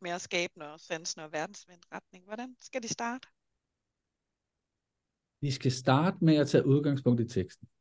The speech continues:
Speaker 2: Og så skal de, øh, så skal de tage, gøre det sammen med eleverne.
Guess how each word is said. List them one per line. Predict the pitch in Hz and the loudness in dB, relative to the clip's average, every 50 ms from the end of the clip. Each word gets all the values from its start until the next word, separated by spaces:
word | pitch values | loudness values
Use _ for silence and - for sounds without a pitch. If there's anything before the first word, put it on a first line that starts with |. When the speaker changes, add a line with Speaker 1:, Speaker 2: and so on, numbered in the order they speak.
| _ _ _ _ _ _ _ _ _ _ _ _ _ _ _ _ | _ _ _ _ _ _ _ _ _ _ _ _ _ _ _ _
Speaker 2:
Og | - 117 | -10 -8
så | - - 135 | -6 -6 -6
skal | 135 - - 135 123 | -2 0 2 2 4
de, | 123 120 120 113 | 6 6 8 8
øh, | 107 107 104 101 98 95 95 95 92 90 85 69 60 62 - - _ - | 8 8 8 8 6 4 4 2 0 -2 -4 -6 -8 -10 -12 -16 _ -20
så | - - | -20 -6
skal | - - 151 | -4 -2 0
de | 139 127 | 0 0
tage, | - - 139 123 120 | 2 4 6 6 6
gøre | 117 - 135 143 | 6 8 8 8
det | 160 165 | 8 8
sammen | 165 156 147 147 | 8 6 6 6
med | 139 | 6
eleverne. | 131 147 165 160 151 | 6 6 4 4 2